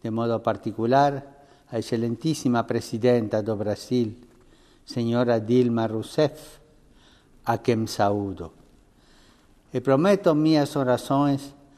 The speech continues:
para que não faltem as bênçãos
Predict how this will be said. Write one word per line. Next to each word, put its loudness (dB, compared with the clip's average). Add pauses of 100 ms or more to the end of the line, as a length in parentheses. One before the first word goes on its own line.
(260)
para 0
que -4
não 0
faltem -2 (300)
as -4
bênçãos -2